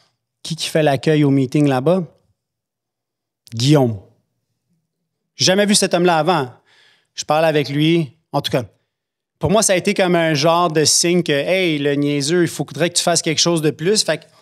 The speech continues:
j'ai appelé Simon, j'ai dit, t'as-tu de la place, Simon, pour deux ?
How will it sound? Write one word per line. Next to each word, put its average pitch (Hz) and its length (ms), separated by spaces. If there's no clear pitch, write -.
j'ai 156 140
appelé 165 260
Simon, 180 320
j'ai 147 120
dit, 131 160
t'as-tu 175 260
de - 80
la 294 120
place, 175 340
Simon, 165 360
pour 131 220
deux ? 123 280